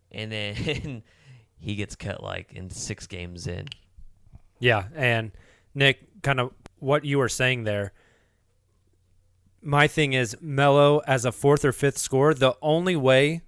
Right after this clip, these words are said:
Speaker 2: Melo has been a good offensive player is off of volume. He's not an efficient scorer. He never has been.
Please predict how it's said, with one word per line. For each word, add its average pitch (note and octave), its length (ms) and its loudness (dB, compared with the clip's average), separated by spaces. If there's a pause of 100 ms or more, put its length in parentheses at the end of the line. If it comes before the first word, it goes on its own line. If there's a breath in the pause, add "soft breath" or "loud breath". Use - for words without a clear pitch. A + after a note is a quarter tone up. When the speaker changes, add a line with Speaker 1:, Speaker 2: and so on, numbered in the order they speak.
(140)
Speaker 2:
Melo C3 440 2
has B2+ 220 2
been B2+ 320 -2
a A#2+ 120 -4
good B2 320 0
offensive B2 520 -6
player B2 340 -2 (220 soft breath)
is C3 160 -4
off B2 160 2
of A#2 120 0
volume. A#2 560 0
He's C#3+ 240 -4
not C3+ 200 0
an C#3+ 60 -6
efficient C3 400 -4
scorer. B2 360 -2
He C3 120 -6
never A#2+ 240 -2
has A2+ 240 -2
been. D#3+ 220 -4